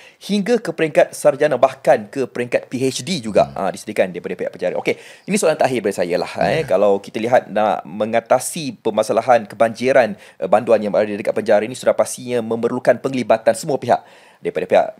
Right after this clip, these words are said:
Speaker 1: mana-mana agensi-agensi yang lain, eh, khususnya seperti sistem kehakiman, pihak keselamatan atau organisasi bukan kerajaan bagi nak mengurangkan kesesakan di penjara. Macam mana, Datuk?
Speaker 2: Jadi, alhamdulillah,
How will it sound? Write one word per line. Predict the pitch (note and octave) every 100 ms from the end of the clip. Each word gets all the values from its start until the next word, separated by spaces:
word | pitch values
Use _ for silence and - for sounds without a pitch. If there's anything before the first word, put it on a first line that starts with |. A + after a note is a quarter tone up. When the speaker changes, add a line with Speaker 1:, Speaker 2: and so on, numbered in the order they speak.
| -
Speaker 1:
mana-mana | E2+ G#2+ A2 G#2+
agensi-agensi | G2 G#2 - G2 G#2+ A2 G#2
yang | G#2
lain, | B2+ A2+
eh, | C3+ F#3
khususnya | - B2 A2+ C#3 B2
seperti | A#2+ A2+ A2 A#2 G#2+
sistem | - A#2 - G#2+
kehakiman, | - F2+ - D3+ B2+ A#2 -
pihak | A#2+ -
keselamatan | A2 A2+ G#2+ - C3+ -
atau | A#2 G#2+
organisasi | G#2+ A2+ - B2 A2+
bukan | A#2
kerajaan | G#2+ A2 A2 G#2+ F#2+ - - _ _
bagi | G#2+ C3
nak | -
mengurangkan | A#2 A#2 B2+ A2+ A2 F2+
kesesakan | - - F2 - F#2+
di | F#2
penjara. | G2 F2 D#2 _
Macam | - - F2+
mana, | D#2+ - _ _
Datuk? | D#2+ - - _ _ _ _
Speaker 2:
Jadi, | A#2 G#2+ A#2+
alhamdulillah, | G2+ G2+ F#2+ F#2 F2+ F#2